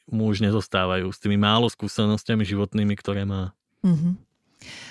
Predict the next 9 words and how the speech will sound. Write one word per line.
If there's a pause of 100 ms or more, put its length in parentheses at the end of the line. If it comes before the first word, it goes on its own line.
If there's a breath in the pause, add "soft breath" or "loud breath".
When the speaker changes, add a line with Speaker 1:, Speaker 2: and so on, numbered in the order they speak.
(160 loud breath)
Speaker 2:
Pán
Madro,
poďme
si
ešte
povedať
tie
najzákladnejšie
oblasti